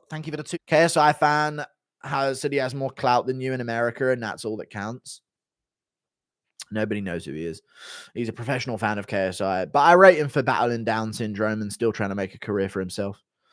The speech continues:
Thank you for the two dollars. Impression Ariel and Eugene Behrman on dinner date. Eh. I mean, I mean, you're, you're pretty hot, but take off your hat. I wanna see your head.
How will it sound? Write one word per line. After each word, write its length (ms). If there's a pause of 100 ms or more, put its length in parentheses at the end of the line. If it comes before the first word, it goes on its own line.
(220)
Thank 160
you 60
for 60
the 60
two 180
dollars. 220 (360)
Impression 420
Ariel 500
and 120
Eugene 340
Behrman 320
on 320
dinner 240
date. 300 (1040)
Eh. 140 (1700)
I 60
mean, 440 (1080)
I 80
mean, 180
you're, 240
you're 100
pretty 300
hot, 380
but 160
take 220
off 180
your 100
hat. 560 (260)
I 120
wanna 200
see 200
your 120
head. 720